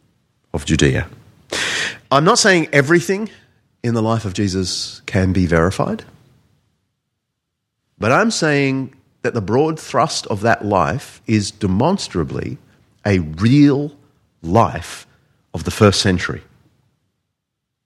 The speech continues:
And the Christian claim that we're to get our head around is that this is God who has stepped out of eternity into history, into a genuine history that is not, you know, the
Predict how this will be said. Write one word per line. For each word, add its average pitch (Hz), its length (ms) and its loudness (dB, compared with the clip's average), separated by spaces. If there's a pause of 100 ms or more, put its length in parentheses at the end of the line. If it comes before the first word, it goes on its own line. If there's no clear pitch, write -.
(360)
And 107 120 -2
the 107 40 2
Christian 156 360 4
claim 180 360 4
that 131 120 4
we're 120 100 6
to 107 80 4
get 110 180 0
our 95 240 0
head 240 200 2
around 98 400 0 (280)
is 135 140 0
that 147 160 0
this 208 160 2
is 147 160 0
God 208 500 0
who 160 120 -2
has 139 100 -4
stepped - 260 -4
out 131 200 4
of 113 100 -2
eternity 101 560 -6 (400)
into 127 260 4
history, 101 500 0 (1400)
into 160 240 2
a 147 80 4
genuine 175 540 2
history 185 340 2
that 147 140 0
is 143 180 2
not, 208 340 0
you 160 80 4
know, 147 140 6
the 113 500 2